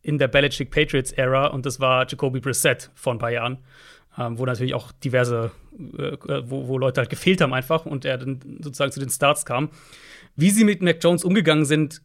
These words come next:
unterstreicht für mich einfach, dass sie der Meinung waren, Mac Jones ist bereit. Und,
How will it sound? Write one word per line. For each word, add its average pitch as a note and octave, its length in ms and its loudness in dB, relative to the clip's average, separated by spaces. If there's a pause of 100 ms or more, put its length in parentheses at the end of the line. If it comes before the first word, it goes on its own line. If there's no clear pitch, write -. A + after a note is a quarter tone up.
unterstreicht D#3+ 560 2
für D#3+ 100 2
mich D3+ 300 2
einfach, D3 480 0 (480)
dass C#3 200 -2
sie E3+ 120 2
der E3+ 120 6
Meinung D3 360 4
waren, C#3+ 220 4
Mac C#3 140 0
Jones C3+ 200 -2
ist C3 80 -10
bereit. C3+ 440 0
Und, B2+ 400 -4